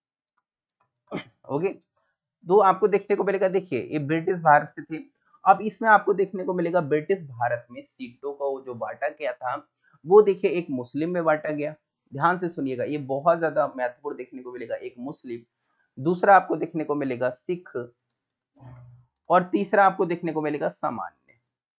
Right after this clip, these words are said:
अब देखिए मुस्लिम, सिख और सामान्य,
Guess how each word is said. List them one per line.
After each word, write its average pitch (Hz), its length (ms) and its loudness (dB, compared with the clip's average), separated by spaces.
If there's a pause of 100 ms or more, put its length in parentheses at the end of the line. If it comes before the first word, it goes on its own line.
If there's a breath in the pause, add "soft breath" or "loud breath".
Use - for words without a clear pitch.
(540)
अब 165 140 0
देखिए 185 400 0 (380)
मुस्लिम, 196 500 -2
सिख 214 400 -4
और 180 140 4
सामान्य, 107 540 -6